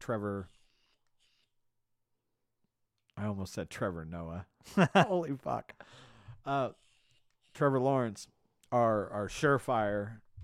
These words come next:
Speaker 1: on paper, and the other guys are, everybody kind of has different opinions. Uh, so, yeah, Kyle Pitts seems like he is gonna be just a monster. So I think that's the way I would lean. And, again, that's gonna open the door for a lot of other people.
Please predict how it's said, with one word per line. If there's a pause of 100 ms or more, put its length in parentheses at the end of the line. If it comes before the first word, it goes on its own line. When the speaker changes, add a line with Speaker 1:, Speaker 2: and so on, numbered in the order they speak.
(160)
Speaker 1:
on
paper,
and
the
other
guys
are,
everybody
kind
of (480)
has
different (140)
opinions. (840)
Uh,
so,
yeah,
Kyle
Pitts
seems
like
he (200)
is
gonna
be
just
a
monster.
So
I
think
that's
the
way
I
would
lean.
And, (200)
again, (100)
that's
gonna
open
the
door
for
a
lot
of
other
people.